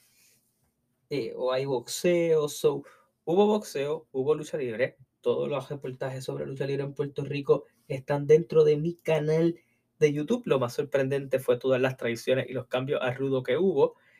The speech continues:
Eh, dentro de Estados Unidos, N X T tuvo un muy buen show, al igual que Ring of Honor. Eh, tuve la oportunidad de entrevistar tanto a Tony Khan como a Claudio Castagnoni, como a Samoa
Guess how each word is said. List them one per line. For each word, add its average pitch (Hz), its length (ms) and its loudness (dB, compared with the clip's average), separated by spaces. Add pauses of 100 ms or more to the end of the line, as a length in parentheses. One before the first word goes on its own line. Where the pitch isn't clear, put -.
(340)
Eh, 120 220 4
dentro 127 320 2
de 123 60 4
Estados 143 360 2
Unidos, 151 300 0
N 143 100 -2
X 139 140 -8
T 147 100 -6
tuvo 139 220 -6
un 147 160 -8
muy 147 160 -4
buen 143 200 2
show, 185 320 2
al 151 120 0
igual 139 260 -2
que 143 140 4
Ring 147 260 -6
of 147 240 -4
Honor. 160 380 4 (600)
Eh, 113 600 2
tuve 117 180 4
la 135 80 6
oportunidad 135 560 -2
de 131 60 2
entrevistar 131 580 -2
tanto 123 320 -6
a 113 60 -6
Tony 120 260 -4
Khan 139 460 -4
como 113 340 -4
a 101 80 -10
Claudio 131 340 4
Castagnoni, 127 760 0
como 123 240 -8
a - 40 -12
Samoa 131 500 -2